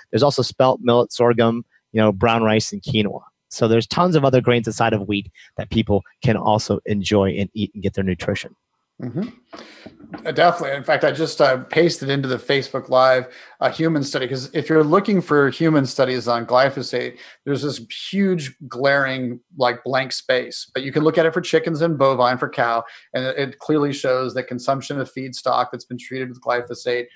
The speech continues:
Speaker 2: or applying glyphosate to them is incredibly destructive to their biota. But for humans, apparently, you can drink it. It's totally safe. So I just posted one on <laughs> chlorop-, Chlorpyrifos, because what are you supposed to do? Like,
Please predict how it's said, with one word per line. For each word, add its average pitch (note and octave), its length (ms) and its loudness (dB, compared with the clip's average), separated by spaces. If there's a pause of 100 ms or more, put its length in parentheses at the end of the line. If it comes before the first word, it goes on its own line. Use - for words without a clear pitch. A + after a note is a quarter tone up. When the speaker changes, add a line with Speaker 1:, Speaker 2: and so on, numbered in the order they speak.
(180)
Speaker 2:
or D3+ 160 4
applying B2+ 400 0
glyphosate A#2+ 540 -4
to F#3 180 -2
them A#2+ 280 -4 (220)
is B2 140 -8
incredibly D3 480 0
destructive B2 640 -4
to - 60 -16
their A#2 140 -6
biota. A#2 460 -2 (380)
But C3+ 200 -2
for D3 100 -6
humans, D#3+ 380 0
apparently, B2+ 460 -4
you B2 100 -10
can C3 140 -8
drink A#2 240 -8
it. A#2+ 40 -4
It's A#2+ 120 -16
totally A#2+ 260 -2
safe. A#2+ 280 0 (240)
So - 160 4
I D3 40 8
just D#3+ 240 0
posted D3 320 2
one C3+ 280 0
on A#2+ 140 4
<laughs> A#2+ 200 -8
chlorop-, C3 240 4 (380)
Chlorpyrifos, D3 460 4
because F3 240 2
what - 460 0
are C#4 40 6
you C#4+ 60 4
supposed - 300 2
to G#3+ 100 6
do? C4 220 4
Like, E3+ 200 4